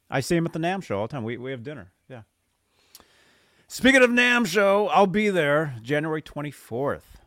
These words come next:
So keep it here, as Michael Anthony says.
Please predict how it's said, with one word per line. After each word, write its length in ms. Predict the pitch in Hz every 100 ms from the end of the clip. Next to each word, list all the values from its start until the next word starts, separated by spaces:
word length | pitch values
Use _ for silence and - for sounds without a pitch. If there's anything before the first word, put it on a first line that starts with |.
| _
So 520 | - 104 92 90 90 90 _
keep 440 | - - 233 -
it 100 | 175
here, 840 | - - 165 220 175 92 85 117 - _ _ _ _ _
as 120 | - 113
Michael 320 | 117 104 101
Anthony 360 | 92 87 92
says. 280 | 92 98 120